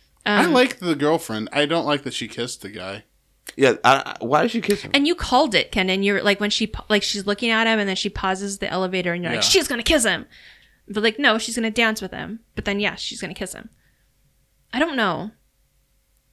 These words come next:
Speaker 2: I, um, as a kid, watch-, so I watched this a lot as a kid. Um, I don't know the last time I've seen it. Definitely the first time in the last decade. Um,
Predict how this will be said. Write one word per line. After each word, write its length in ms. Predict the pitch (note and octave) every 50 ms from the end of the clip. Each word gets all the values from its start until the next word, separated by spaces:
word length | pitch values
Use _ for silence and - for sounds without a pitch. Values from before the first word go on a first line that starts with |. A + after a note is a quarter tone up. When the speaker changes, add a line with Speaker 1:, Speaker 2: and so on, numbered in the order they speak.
| - - - - - - - -
Speaker 2:
I, 160 | A#3+ C4 C4 - -
um, 180 | A#3 A#3 A3+ A3 -
as 140 | A3 A3 A#3
a 60 | A3
kid, 420 | G#3 - - G#3+ F#3+ G3 G#3+ A3 A3
watch-, 220 | G#3+ G#3+ - G#3
so 140 | - - A3+
I 60 | A#3+
watched 220 | C4 D4 - -
this 100 | F4 -
a 160 | F4+ D4 G#3 -
lot 300 | - F#3 F#3 F3+ E3+ - -
as 160 | G3 G3 -
a 60 | F#3+ F3+
kid. 360 | - G3 E3 E3+ F3+ F#3+ - _ _ _ _ _ _ _ _ _ -
Um, 380 | - G3+ G3+ F#3+ F#3+ F#3 - - - - - - - - -
I 120 | F3+ G#3
don't 180 | A3+ A#3 A3+ -
know 180 | G#3 G3+ G3+ G3+
the 100 | G3+ F#3+
last 260 | F#3+ F3+ F#3 G3 - -
time 120 | G#3+ G#3+
I've 100 | G#3 G3+
seen 160 | - G#3+ G#3+
it. 220 | G#3+ G#3+ F#3+ - -
Definitely 680 | - F3+ F#3 - G#3 G3+ G3+ F#3+ - G3+ G3 F#3+ F#3+ F3+
the 120 | F#3 F#3
first 220 | - - F#3 - -
time 160 | F#3 F#3 F3+
in 80 | F3+ F3+
the 60 | F3
last 220 | F3 F3+ - -
decade. 460 | - D#3 E3+ - - B2 C#3 E3 - - _ _ _ _ _ _ _ _ -
Um, 360 | G3+ G3 G3 F#3 F3+ E3+ -